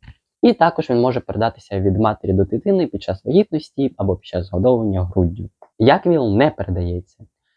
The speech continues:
Через поцілунки, обійми, користування спільним побутовими речами,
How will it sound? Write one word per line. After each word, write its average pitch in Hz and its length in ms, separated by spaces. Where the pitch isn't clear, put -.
Через 196 240
поцілунки, - 680
обійми, 107 540
користування 139 640
спільним 143 500
побутовими 120 640
речами, 98 720